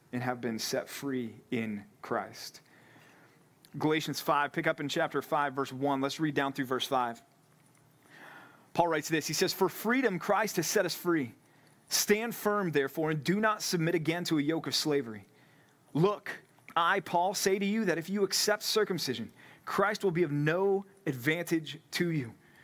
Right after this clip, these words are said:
"I testify again to every man who accepts circumcision that he is obligated to keep the whole law. You are severed from Christ, you who would be justified by the law. You have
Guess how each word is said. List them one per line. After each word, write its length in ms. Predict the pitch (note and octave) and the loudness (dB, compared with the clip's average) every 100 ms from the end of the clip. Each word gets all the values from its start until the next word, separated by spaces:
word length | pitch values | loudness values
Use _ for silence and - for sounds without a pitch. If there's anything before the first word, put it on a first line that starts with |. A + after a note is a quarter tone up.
| - - _ _ - | -20 -20 _ _ -2
"I 80 | D#3 | -2
testify 500 | D#3 F#3+ F#3 F#3+ E3+ | 2 0 0 0 2
again 260 | C#3 E3 D#3 | 2 0 -2
to 140 | E3 | -2
every 300 | F3 F3+ G3 | -2 0 0
man 260 | E3 F3 E3+ | 0 2 0
who 140 | D#3 | 0
accepts 340 | D3+ - F3 - | 0 2 0 0
circumcision 540 | F3+ E3 D3+ D3+ C3+ | -2 0 0 0 2
that 120 | C3+ C#3 | 2 2
he 120 | F3+ | 0
is 120 | D3+ E3 | 0 2
obligated 520 | D#3+ F3+ E3+ E3+ D#3 | 2 2 0 0 -2
to 60 | C#3 | -4
keep 300 | - F3 E3+ | -2 -4 -2
the 120 | D#3 | -4
whole 460 | - E3+ D#3+ D3+ - | -2 -2 -2 -2 -2
law. 480 | C#3 C3 B2+ C3 B2 - - - - - E3+ | 0 2 2 0 -4 -14 -20 -20 -20 -8 0
You 260 | E3 A#3 | 2 4
are 120 | G3+ | 2
severed 640 | D#3 - G#3 A3 C4 A#3+ A3+ | 0 2 2 2 0 -2 -4
from 280 | - G3 D#3+ | -2 -2 0
Christ, 600 | - G3 G#3 E3 - - | 0 2 2 0 -6 -8
you 300 | D#3+ E3+ A#3 | -2 0 2
who 120 | F#3 G3 | 2 2
would 160 | E3+ | 2
be 100 | E3 | 0
justified 600 | C#3 F3 F#3 F#3 F3+ D#3+ | 0 -2 0 -2 0 0
by 120 | D3 C#3+ | 0 0
the 80 | |
law. 320 | C3 D3 D3 - - - | 2 2 0 -4 -14 -2
You 160 | G3 | 2
have 120 | F#3+ | 2